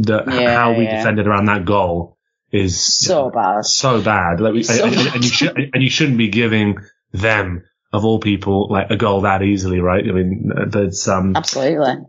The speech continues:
Speaker 1: I, I, I just wanted to ask you, I mean, like, do, do, do you think there has been any attempt by Kompany this season to, like, like, have that self-awareness of, "Okay, you know, I've got my philosophy, but this is, you know, we're really being caught out here. I'm gonna need to be a bit more pragmatic and
Speaker 2: Yeah,
Speaker 1: just try and
Speaker 2: no.
Speaker 1: get some results on," just nothing?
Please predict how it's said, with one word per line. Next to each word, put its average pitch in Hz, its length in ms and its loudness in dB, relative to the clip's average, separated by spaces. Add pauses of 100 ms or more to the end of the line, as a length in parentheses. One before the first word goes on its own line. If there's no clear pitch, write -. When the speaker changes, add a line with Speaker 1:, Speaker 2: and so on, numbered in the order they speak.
(140)
Speaker 1:
I, 151 60 0
I, 160 200 0
I - 20 2
just 143 240 2
wanted 151 160 2
to 113 100 2
ask 135 240 0
you, 110 60 0
I 104 40 2
mean, 107 100 2
like, 123 120 0
do, 135 140 0
do, 147 260 0
do 143 140 0
you 143 40 2
think 165 160 0
there 147 140 0
has 160 240 -2
been 123 400 -2
any 127 540 2
attempt 92 640 -4 (240)
by 101 140 -2
Kompany 98 520 0
this 98 140 -2
season 98 380 0
to, 95 420 0 (400)
like, 95 240 0
like, 101 300 -2 (680)
have 110 140 -2
that 104 140 0
self-awareness 98 580 0
of, 104 140 -2
"Okay, 92 440 0
you 92 140 -2
know, 85 240 0
I've 95 140 -2
got 110 100 0
my 95 120 0
philosophy, 92 360 -2
but 92 100 0
this 90 140 0
is, 95 180 0
you 85 80 0
know, 80 60 2
we're 104 300 2
really 104 200 0
being 90 180 0
caught 98 260 0
out 92 220 0
here. 92 320 0 (300)
I'm - 80 0
gonna 92 180 0
need 101 260 2
to 92 60 -4
be 95 100 0
a 92 40 0
bit 101 100 0
more 92 160 0
pragmatic 95 720 -2
and 95 160 0
Speaker 2:
Yeah, 131 80 -6
Speaker 1:
just - 160 -2
try 98 160 2
and 120 80 0
Speaker 2:
no. 117 40 0
Speaker 1:
get 101 100 -4
some 101 120 -10
results 98 360 0
on," 98 200 0
just 98 180 -2
nothing? 98 380 -2